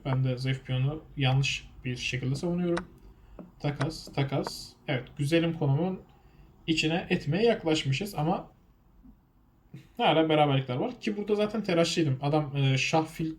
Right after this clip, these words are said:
ya şah piyon çekebiliyordu. Yedi, yedi.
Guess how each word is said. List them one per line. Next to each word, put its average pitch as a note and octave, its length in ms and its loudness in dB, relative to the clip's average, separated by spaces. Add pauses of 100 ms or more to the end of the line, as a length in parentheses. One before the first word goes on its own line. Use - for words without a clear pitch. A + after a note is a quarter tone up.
(140)
ya B2 120 -2
şah - 480 0
piyon D#3 200 2
çekebiliyordu. C#3 680 0 (1400)
Yedi, C#3 400 0
yedi. C3+ 240 0